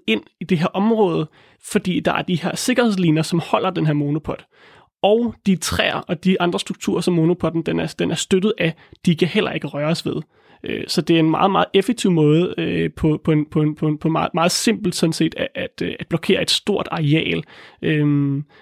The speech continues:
at det ikke er mange forskellige træer, netop, altså ved at, ved at simpelthen at, at gøre det umuligt for dem at fælde dem, fordi at der sidder mennesker i de her monopods,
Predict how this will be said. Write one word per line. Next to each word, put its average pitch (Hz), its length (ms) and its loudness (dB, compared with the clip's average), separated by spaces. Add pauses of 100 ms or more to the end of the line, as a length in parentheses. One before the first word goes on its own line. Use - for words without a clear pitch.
at - 180 -4
det 165 60 6
ikke 151 160 4
er 170 40 4
mange 156 380 2
forskellige 165 420 2
træer, 160 360 -2
netop, 156 340 0
altså 156 200 -4
ved 151 120 -2
at, 190 200 -4
ved 156 80 0
at 156 80 -2
simpelthen 156 240 0
at, 151 120 -6
at - 160 -6
gøre 156 120 -2
det 147 60 2
umuligt 165 360 2
for 156 120 0
dem 131 100 -4
at 143 80 -6
fælde 165 320 2
dem, 165 160 0
fordi 160 300 -2
at 170 140 -6
der 160 60 2
sidder 156 240 -2
mennesker 147 320 2
i - 20 -4
de 156 60 2
her 151 80 4
monopods, 196 560 0